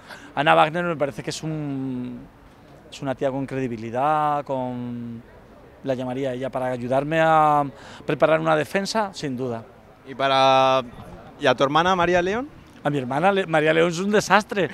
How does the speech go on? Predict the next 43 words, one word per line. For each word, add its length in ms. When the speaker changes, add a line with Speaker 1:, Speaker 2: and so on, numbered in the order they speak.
Speaker 1:
Mi 80
herma-, 300
<laughs> 40
mi 80
hermana 480
María 240
León, 200
¿cómo 220
bien 140
la 80
voy 120
a 80
llamar 260
para, 300
para 200
que 80
me 120
arregle 360
una, 760
una 400
declaración 840
y 60
una? 560
No, 140
no, 100
a 60
mi 100
hermana 240
la 80
llamaría 280
para 100
otras 200
cosas, 460
pero 320
para, 760
para 160
que 80
me 100
ayude 220
en 80
un 60
juicio, 480
no. 120